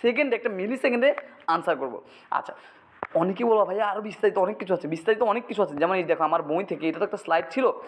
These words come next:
just আমার বইতে আমি just এটাকে just কীভাবে দিচ্ছি একটু দেখো। এটা আমার বইয়েতে gerund পার্টিসিপল যেমন আছে ঠিক সেখান থেকে দেখাচ্ছি। দেখো, gerund মানে হচ্ছে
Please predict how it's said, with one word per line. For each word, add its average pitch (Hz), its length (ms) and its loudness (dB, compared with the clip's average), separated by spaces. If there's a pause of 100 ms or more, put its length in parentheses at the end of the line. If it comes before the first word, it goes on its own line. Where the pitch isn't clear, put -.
(260)
just 180 120 0
আমার 190 140 2
বইতে 202 380 2
আমি 214 120 -2
just 208 220 -4
এটাকে 180 280 -2
just 185 200 0 (160)
কীভাবে 180 240 2
দিচ্ছি 165 200 -6
একটু - 100 -12
দেখো। 156 260 0 (260)
এটা 165 160 2
আমার 175 160 0
বইয়েতে 170 680 0 (200)
gerund 170 220 2
পার্টিসিপল 170 260 2
যেমন 160 200 2
আছে 165 220 0 (340)
ঠিক - 160 -8
সেখান 170 260 0
থেকে 151 120 2
দেখাচ্ছি। 131 240 -2
দেখো, - 180 -6 (1800)
gerund 208 680 2 (320)
মানে 156 300 0
হচ্ছে 208 340 2